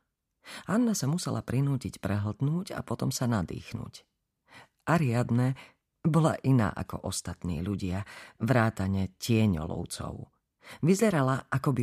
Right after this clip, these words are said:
ju stvoril sám anjel. "Anna Lightwoodová," predstavila sa. Christopher si naberal hrášok vidličkou a netušil, že oproti nemu sedí bohyňa.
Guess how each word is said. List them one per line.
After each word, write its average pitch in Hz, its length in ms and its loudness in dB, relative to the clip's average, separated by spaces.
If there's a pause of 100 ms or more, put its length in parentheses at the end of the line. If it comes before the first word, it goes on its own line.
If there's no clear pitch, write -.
ju 101 40 -2
stvoril 151 580 0 (100)
sám 95 480 0 (160)
anjel. 78 520 -2 (1300)
"Anna 196 400 10
Lightwoodová," 120 880 2 (560)
predstavila 80 640 -4
sa. - 240 -12 (640)
Christopher 165 640 -2
si 117 160 -2
naberal 110 480 2
hrášok 120 480 -2
vidličkou 127 640 0 (480)
a - 80 0
netušil, 151 640 2
že 98 240 -4
oproti 113 480 -2
nemu 101 240 4
sedí 85 400 -2
bohyňa. 87 560 -6